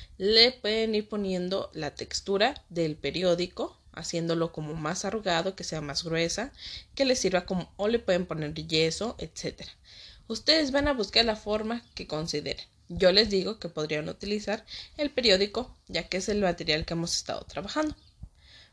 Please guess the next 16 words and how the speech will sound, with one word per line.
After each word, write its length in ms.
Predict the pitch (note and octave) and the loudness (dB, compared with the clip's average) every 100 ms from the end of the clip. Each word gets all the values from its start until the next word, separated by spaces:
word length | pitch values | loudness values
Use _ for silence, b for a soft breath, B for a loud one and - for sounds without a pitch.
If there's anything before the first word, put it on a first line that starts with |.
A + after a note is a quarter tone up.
| _ | _
Bueno, 220 | - - - - - B B B | -8 -8 -10 -16 -20 B B B
después 360 | A3 B3+ - D#4+ | -2 0 0 0
de 120 | F4+ | 2
que 120 | E4 | 2
ya 140 | B3 A#3+ | 2 2
tengan 340 | C4 B3+ A#3+ | 2 2 2
esto, 440 | A3 A#3+ C#4 C#4 - | 2 0 0 0 -2
o 220 | - F3 E3+ | -2 2 2
la 120 | E3 | 2
información, 680 | E3 E3 D3+ D#3+ D#3+ A3 G3 | 0 -4 -4 -4 -2 0 0
o 100 | F3+ | -2
como 140 | C3+ | -6
ustedes 300 | D3 G3 G#3 | -2 -2 -2
consideren, 760 | A#3+ A3 G#3 G3 F#3+ F#3 F3+ - | -4 -6 -4 0 0 0 -4 -8
eh, 320 | E3 D#3+ D#3 | -10 -6 -6
trabajarlo, 680 | - F#3 A3+ C4 C4+ C4+ - | -4 0 0 0 -4 -4 -8